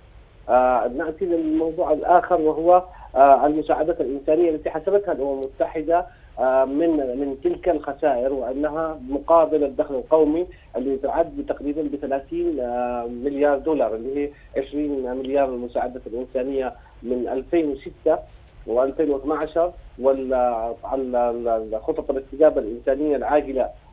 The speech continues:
آه، في ألفين وستاشر وألفين وسبعتاشر وألفين وثمنتاشر، ونحن دخلنا في ألفين وتسعتاشر أيضًا بأربعة فاصلة اثنين مليار. كل هذه تساوي مع المساعدات المباشرة من دول التحالف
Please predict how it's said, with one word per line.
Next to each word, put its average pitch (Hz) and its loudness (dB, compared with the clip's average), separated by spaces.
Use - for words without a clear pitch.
آه، 123 4
في 117 0
ألفين 135 2
وستاشر 117 -2
وألفين 120 -4
وسبعتاشر 123 -6
وألفين 113 -6
وثمنتاشر، 135 -4
ونحن 147 2
دخلنا 156 2
في 123 -2
ألفين 135 0
وتسعتاشر 135 -6
أيضًا 127 -2
بأربعة 131 2
فاصلة 135 2
اثنين 135 0
مليار. 110 -2
كل 160 2
هذه 170 6
تساوي 151 4
مع 131 -2
المساعدات 143 2
المباشرة 135 2
من 120 -8
دول 143 2
التحالف 160 2